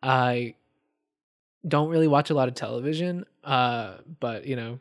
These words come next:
it, it really kept me engaged, and I was really impressed with that. Most television series, miniseries are not.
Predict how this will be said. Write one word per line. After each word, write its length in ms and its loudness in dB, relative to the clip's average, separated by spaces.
it, 240 -2
it 180 -2
really 340 4
kept 200 2
me 140 2
engaged, 380 4
and 80 0
I 60 0
was 120 -2
really 320 4
impressed 320 0
with 120 -6
that. 220 -10
Most 340 -2
television 400 2
series, 300 -2
miniseries 580 -2
are 60 -8
not. 360 -8